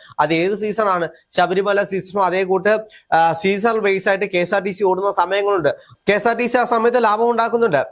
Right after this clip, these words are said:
അത് എല്ലാവർക്കും അറിയാവുന്ന കാര്യമാണ്. പക്ഷെ പി ആർ വർക്കുകളുടെ ഭാഗമായിട്ട് എന്തെങ്കിലും ഒരു വിഷയം വരുമ്പോൾ കെ എസ് ആർ ടി സി ലാഭത്തിലാണ്. ഇന്നത്തെ ദിവസം കെ എസ് ആർ ടി സി ലാഭത്തിലാണ്, അല്ലെങ്കിൽ നാളത്തെ ദിവസം കെ എസ് ആർ ടി സി ലാഭത്തിലാണ്. കെ എസ് ആർ ടി സി ലാഭത്തിലാക്കാൻ ഇവിടുത്തെ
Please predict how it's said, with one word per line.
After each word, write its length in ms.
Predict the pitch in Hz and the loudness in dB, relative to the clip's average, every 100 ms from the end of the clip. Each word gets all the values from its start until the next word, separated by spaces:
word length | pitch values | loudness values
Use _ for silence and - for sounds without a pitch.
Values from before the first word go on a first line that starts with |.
| - _ | -14 _
അത് 100 | 147 | 0
എല്ലാവർക്കും 560 | 160 151 170 190 190 202 | 2 2 2 0 -2 -2
അറിയാവുന്ന 300 | 185 196 196 | 0 -2 0
കാര്യമാണ്. 460 | 180 190 190 135 - _ | 0 0 -2 -4 -6 _
പക്ഷെ 200 | 208 - | -4 -2
പി 260 | 254 220 214 | -4 -2 0
ആർ 160 | 240 233 | 2 2
വർക്കുകളുടെ 460 | 220 180 - 202 | 0 -2 -2 -2
ഭാഗമായിട്ട് 460 | 196 160 165 180 185 160 147 139 160 160 - - | 0 0 0 -2 -2 -2 -2 0 -2 -2 -12 -4
എന്തെങ്കിലും 440 | 196 220 226 233 | 0 2 2 2
ഒരു 120 | 220 | 0
വിഷയം 360 | 208 185 214 214 | -2 -2 -2 0
വരുമ്പോൾ 340 | 180 147 160 170 _ _ | -2 0 -2 -4 _ _
കെ 40 | 240 | 0
എസ് 160 | 233 | 2
ആർ 140 | 226 190 | 0 0
ടി 100 | 180 | -4
സി 140 | 165 | -2
ലാഭത്തിലാണ്. 640 | 147 139 135 131 123 110 113 _ - | 0 0 0 -6 -4 -4 -6 _ -2
ഇന്നത്തെ 380 | 214 214 214 | 2 2 0
ദിവസം 360 | 165 147 147 151 | 0 0 0 -2
കെ 40 | |
എസ് 160 | 139 143 | -2 -2
ആർ 80 | 139 | -4
ടി 80 | 143 | -4
സി 140 | 131 | -6
ലാഭത്തിലാണ്, 540 | 139 123 127 127 120 113 | 0 0 -2 -6 -6 -2
അല്ലെങ്കിൽ 240 | 170 196 214 | -2 0 0
നാളത്തെ 420 | 196 190 214 214 | 2 2 0 -2
ദിവസം 300 | 190 151 151 | -2 -2 -2
കെ 200 | 175 151 | -4 -2
എസ് 160 | 143 160 | -2 -2
ആർ 80 | |
ടി 100 | 151 | -4
സി 120 | 156 175 | -6 0
ലാഭത്തിലാണ്. 540 | 151 151 156 143 120 - - _ _ _ _ _ | 0 0 -2 -2 -4 -10 -20 _ _ _ _ _
കെ 60 | 131 | 0
എസ് 220 | 127 117 | 0 2
ആർ 120 | 143 | -2
ടി 100 | 147 | -2
സി 120 | 147 175 | -2 0
ലാഭത്തിലാക്കാൻ 840 | 151 131 147 151 160 151 165 156 | 2 0 -2 -2 0 0 -2 -4
ഇവിടുത്തെ 320 | 147 147 175 | -6 -4 -4